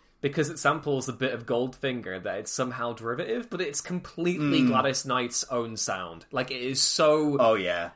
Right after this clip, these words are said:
Speaker 1: eighties, like, kind of just, like, booming vocals,
Speaker 2: Mm.
Speaker 1: um,
Speaker 2: It,
Speaker 1: and it
Speaker 2: it's
Speaker 1: is by
Speaker 2: much
Speaker 1: far
Speaker 2: more eighties than,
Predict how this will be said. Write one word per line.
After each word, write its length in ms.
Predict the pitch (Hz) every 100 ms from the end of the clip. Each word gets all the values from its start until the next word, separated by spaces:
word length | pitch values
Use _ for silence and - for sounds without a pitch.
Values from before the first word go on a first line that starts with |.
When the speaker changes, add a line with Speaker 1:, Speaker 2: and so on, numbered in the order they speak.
| _ _
Speaker 1:
eighties, 960 | 139 160 143 170 156 151 147 131 - -
like, 520 | 151 127 120 113 107 - _ -
kind 180 | 135 123
of 120 | 117
just, 240 | 131 -
like, 160 | 127 113 113 _ _ _
booming 560 | 202 185 175 160 151 143
vocals, 920 | 143 139 139 143 135 131 127 123 -
Speaker 2:
Mm. 340 | 127 117 107 92
Speaker 1:
um, 340 | - 127 127 127
Speaker 2:
It, 60 |
Speaker 1:
and 140 | 147 156
it 40 |
Speaker 2:
it's 180 | 160 156
Speaker 1:
is 20 |
by 200 | 151 143
Speaker 2:
much 100 | 196
Speaker 1:
far 360 | 135 120 113 143
Speaker 2:
more 120 | 135
eighties 520 | 104 110 98 95 90 -
than, 420 | 95 85 85 87